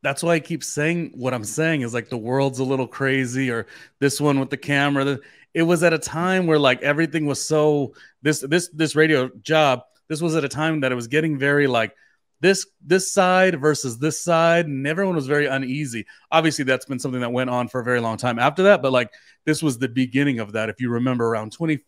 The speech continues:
fifteen, twenty sixteen, there was a lot of polarizing things, and every s-, every sentence, even if it was a good sentence like this, giving away free,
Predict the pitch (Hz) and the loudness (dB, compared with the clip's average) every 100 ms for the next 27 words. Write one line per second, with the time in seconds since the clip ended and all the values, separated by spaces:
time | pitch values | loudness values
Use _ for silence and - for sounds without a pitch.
0 | _ 170 - - 160 143 - 156 143 156 | _ -6 -6 -8 -10 -10 -8 -8 -8 -10
1 | 135 - 147 143 135 _ _ - 135 156 | -12 -8 -4 -4 -6 _ _ -12 -2 4
2 | 160 139 - 165 156 143 139 120 123 107 | 4 4 2 2 4 4 4 2 -4 -6
3 | 143 127 113 131 156 160 - _ _ _ | -4 -4 -2 -2 0 0 -4 _ _ _
4 | _ - - - - 151 156 160 - 165 | _ -12 -10 -10 -6 -2 0 0 0 -2
5 | 156 151 123 - 175 240 247 226 190 247 | -2 -4 -6 -4 -2 2 2 0 0 -2
6 | - 185 139 127 123 233 147 - 135 143 | 0 -2 -2 -4 -2 0 0 0 -2 -2
7 | 143 135 135 - 135 135 | 0 0 0 0 -2 -2